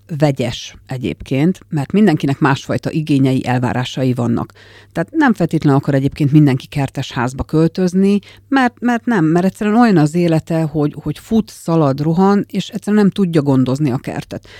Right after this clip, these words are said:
Innestől kezdve az ilyen típusú embereknek a, a kertvárosi részek, és akkor az legyen konkrétan a kertváros,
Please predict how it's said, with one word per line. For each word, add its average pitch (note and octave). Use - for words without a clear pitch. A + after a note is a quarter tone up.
Innestől A#3
kezdve G#3
az F3+
ilyen G3+
típusú F3
embereknek A#3
a, F#3+
a F#3+
kertvárosi D#3+
részek, D#3+
és -
akkor D#3
az D#3
legyen D#3+
konkrétan D3+
a -
kertváros, E3+